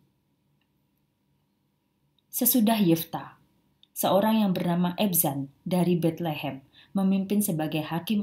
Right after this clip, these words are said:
orang Israel. Ia mempunyai tiga puluh anak laki-laki dan tiga puluh anak perempuan. Dia menyuruh anaknya perempuan kawin dengan orang yang bukan dari keluarganya. Dan dia mengambil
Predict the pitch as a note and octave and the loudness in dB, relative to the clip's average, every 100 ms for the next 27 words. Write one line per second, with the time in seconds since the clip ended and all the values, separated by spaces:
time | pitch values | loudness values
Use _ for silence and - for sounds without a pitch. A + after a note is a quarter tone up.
0 | - D3+ C3+ D3 - D#3 - C3 C3+ _ | -4 -6 -6 -8 -8 -8 -10 -12 -16 _
1 | _ _ _ _ _ _ _ - A#3 A#3+ | _ _ _ _ _ _ _ -2 2 4
2 | G#3+ G3+ F3+ G3 G3 E3 D#3+ F3 E3+ E3+ | 2 2 0 0 0 -2 -2 0 0 -2
3 | E3+ F#3+ G#3+ G3 F3+ F#3 E3 D3 - D3 | -4 0 0 -2 -6 -2 -4 -4 -10 -12
4 | C#3+ - - F3 F3+ F3 D#3+ D#3+ E3+ E3 | -12 -18 -6 0 0 0 -2 -2 2 2
5 | E3 - D#3+ F3 F3 - D#3+ D3 C#3+ D#3 | 2 0 -4 -4 -4 -6 -8 -8 -8 -8
6 | C3+ C3+ - _ _ _ _ _ _ _ | -8 -10 -16 _ _ _ _ _ _ _
7 | _ F#3 G3+ G3 F3 F3+ G#3 A3 G#3+ A3 | _ 0 2 4 4 2 2 -2 -2 -2
8 | A3 C4 B3+ G#3+ G3+ G3+ F3 F3+ F3+ _ | 0 0 0 -2 -2 -2 -2 -2 -6 _
9 | G3+ G3 G#3+ G#3 F3 E3+ F3 F#3+ G#3 A#3 | -2 2 4 4 2 -2 -2 0 0 2
10 | G3+ E3+ D#3+ F3 F3+ G#3 F3 D#3 D#3 D3 | 2 0 -2 -4 0 2 2 0 -4 -4
11 | D3 D3+ D3 D3 B2+ - _ _ _ _ | -4 -4 -4 -6 -12 -18 _ _ _ _
12 | _ F3 E3+ E3+ F#3 E3 D#3+ D#3+ D#3 D#3 | _ 0 4 4 4 2 2 2 2 0